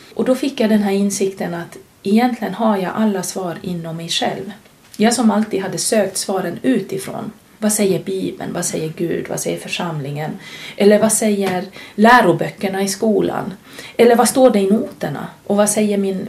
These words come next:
min cellolärare? Jag hade trott på något sätt att jag var som helt beroende av svar utifrån. Plötsligt möter jag en människa som säger att du har allting inom dig. Och så testar jag och så märker jag att det är sant.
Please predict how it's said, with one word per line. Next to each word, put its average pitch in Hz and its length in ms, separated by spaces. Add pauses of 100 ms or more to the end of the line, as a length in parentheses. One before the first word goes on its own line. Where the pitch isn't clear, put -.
min 190 160
cellolärare? - 800 (880)
Jag 208 120
hade 240 340 (420)
trott - 840 (420)
på 214 100
något 180 200
sätt - 480
att 190 200
jag 190 100
var 185 100
som 202 180
helt 214 320
beroende 190 600
av 175 40
svar 185 360
utifrån. 220 560 (760)
Plötsligt - 380
möter 214 260
jag 180 60
en 185 60
människa 185 400
som 185 160
säger 165 380
att - 300 (520)
du 269 120
har 208 160
allting 196 420
inom 165 280
dig. 196 260 (300)
Och 262 100
så 269 200
testar 247 440
jag 170 240
och 214 80
så 233 100
märker 214 380
jag 190 140
att - 220
det - 140
är - 40
sant. - 580